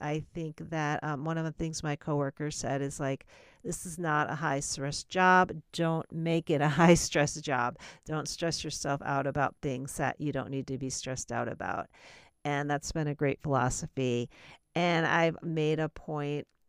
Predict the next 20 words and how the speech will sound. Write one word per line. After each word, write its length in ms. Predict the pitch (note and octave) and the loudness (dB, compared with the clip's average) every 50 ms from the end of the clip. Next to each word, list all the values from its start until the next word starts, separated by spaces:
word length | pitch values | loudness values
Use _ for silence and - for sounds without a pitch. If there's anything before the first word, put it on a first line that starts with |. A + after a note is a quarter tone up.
| _ - | _ -6
almost 380 | - F3+ F3 F3 F3 - - - | -4 -2 -2 -2 -4 -4 -4 -4
every 280 | C#3+ D#3 D3+ D#3+ D#3 | -4 -2 -2 -2 -4
day 460 | D3+ - D#3 C#3 C#3 C#3 C#3+ C#3+ C#3 D3+ | -2 0 0 2 2 2 2 0 -2 -2
to 280 | - - - D#3 D3 D3 | -4 -4 -2 -2 -4 -2
make 260 | D3 D3 D3+ - - | -2 -2 -4 -4 -4
sure 340 | - - - E3 D3+ D3 C#3+ | -6 -4 -2 0 0 0 0
that 160 | D3 C#3 C3+ | 0 0 0
I 140 | C#3 C3+ C3 | 0 0 -2
get 340 | C3+ - D3+ D3 - - | 0 0 0 -2 -2 -2
down 300 | D#3 E3+ D#3+ D3+ E3 F3 | -2 0 0 2 0 0
to 160 | D#3 - F#3 F3 | -2 -2 -2 0
the 160 | F3 E3+ E3 | 0 0 -2
water 640 | D3 C#3+ C#3+ C#3 C#3+ C#3+ D3+ D3+ D3 C#3+ C#3+ C#3+ C#3+ | -2 -2 0 2 2 2 2 2 2 2 2 2 2
and 180 | C#3+ D3 D3 C#3+ | 0 -2 -2 -4
just 380 | - D#3 D#3 D3+ - - - | -4 -4 -4 -4 -6 -6 -6
make 220 | D#3+ D#3+ D#3 - - | -6 -6 -6 -4 -6
sure 280 | - - E3+ D#3+ D#3 D3+ | -6 -4 -2 -2 -2 -2
that 160 | D#3 D3 D3 | -2 -2 -2
I 220 | C#3+ C#3+ C#3 C#3+ | 0 0 0 -2
sit 280 | C#3+ - - - D3 | -2 -4 -4 -4 -6